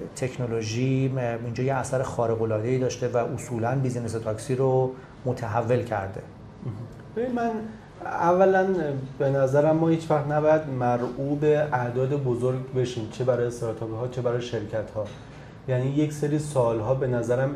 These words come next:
Speaker 2: اصالت دارن. یعنی مثال می‌زنم، مثلاً اینکه کسب و کار باید،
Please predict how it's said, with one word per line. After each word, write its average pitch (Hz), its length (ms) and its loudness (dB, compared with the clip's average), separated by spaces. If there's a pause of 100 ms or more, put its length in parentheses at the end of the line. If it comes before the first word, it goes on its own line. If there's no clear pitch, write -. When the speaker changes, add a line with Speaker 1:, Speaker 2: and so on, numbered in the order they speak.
Speaker 2:
اصالت 113 580 -2
دارن. 101 260 -6 (720)
یعنی 123 560 0 (280)
مثال 143 320 4
می‌زنم، 117 300 0
مثلاً 123 200 -4
اینکه 147 220 -2 (100)
کسب 127 260 0
و 117 40 -2
کار 131 160 2
باید، 135 200 6